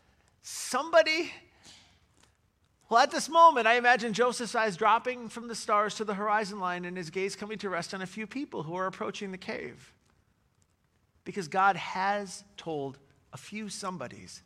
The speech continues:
that Jesus had been born, but they weren't the somebodies that anybody would be expecting. In his account of Jesus' life, Luke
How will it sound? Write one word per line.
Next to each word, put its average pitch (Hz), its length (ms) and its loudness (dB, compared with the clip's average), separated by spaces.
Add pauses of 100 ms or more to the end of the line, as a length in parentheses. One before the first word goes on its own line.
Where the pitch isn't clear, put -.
(280)
that 143 120 -14
Jesus 165 360 -10
had 143 180 -12
been 147 140 -8
born, 190 240 -2 (160)
but 165 120 -6
they 160 120 -6
weren't 180 360 -6 (140)
the 156 60 -10
somebodies 170 640 -6
that 135 160 -4 (120)
anybody 127 640 -6 (760)
would 120 120 -12
be 120 120 -10
expecting. - 500 -14 (800)
In 143 80 -6
his 180 140 0
account 180 280 -2
of 165 60 -6
Jesus' 156 400 -4
life, 139 320 -6
Luke 165 320 -2